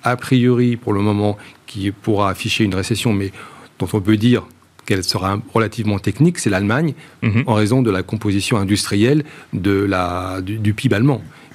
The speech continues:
Speaker 1: qui va être, euh, très violemment impacté, pour le coup, par les hausses des prix de l'énergie et des matières premières.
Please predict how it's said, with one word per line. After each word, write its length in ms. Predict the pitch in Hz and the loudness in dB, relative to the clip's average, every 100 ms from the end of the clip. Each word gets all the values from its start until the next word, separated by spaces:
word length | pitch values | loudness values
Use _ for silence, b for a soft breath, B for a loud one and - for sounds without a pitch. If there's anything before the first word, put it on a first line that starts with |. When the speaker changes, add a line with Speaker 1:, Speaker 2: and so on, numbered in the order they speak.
| - | -10
Speaker 1:
qui 140 | 107 | -2
va 80 | 104 | 0
être, 220 | 107 - 107 | -2 -6 -8
euh, 180 | 98 120 | -8 -4
très 160 | 139 123 | 0 2
violemment 360 | 117 101 107 | 2 0 0
impacté, 340 | 98 98 151 147 | -2 -2 0 0
pour 160 | 95 | -2
le 80 | 90 | -4
coup, 280 | 90 120 143 | 2 4 4
par 240 | - 92 104 | 0 -2 -2
les 100 | 98 | -2
hausses 200 | 104 95 | -2 -4
des 80 | 90 | -6
prix 180 | - | -4
de 60 | 92 | -2
l'énergie 400 | 95 90 85 123 | -2 -2 0 2
et 40 | |
des 100 | 107 | 2
matières 200 | 98 - | -2 -4
premières. 320 | - 120 92 | -2 0 0